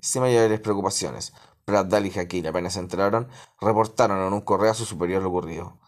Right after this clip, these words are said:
Debían interceptarlos en el río. Una emboscada parecía propicia para el éxito. "Bien,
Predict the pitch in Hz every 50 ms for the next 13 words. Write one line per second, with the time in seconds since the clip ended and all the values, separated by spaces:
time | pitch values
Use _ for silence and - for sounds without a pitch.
0 | _ _ - 90 98 104 107 113 113 113 110 104 107 101 - 113 - - 113 104
1 | 104 104 98 107 95 95 92 87 82 85 80 78 73 - - - _ _ - -
2 | 98 110 113 104 104 - - - 117 101 92 80 87 85 85 - 101 98 95 85
3 | 85 90 87 92 95 - 101 90 87 85 78 76 - - - - 110 - - -
4 | - _ _ _ _ _ - - - - _ _ _ - - _ _ _ _ _
5 | _ _ _ - - _ _ _ _ _ - - - - - - - - - -
6 | _ _ _ _ _ _ _ _ _ _ _ _ _ _ _ _ _ _ 147 147
7 | 165 175 165 160 151 - - -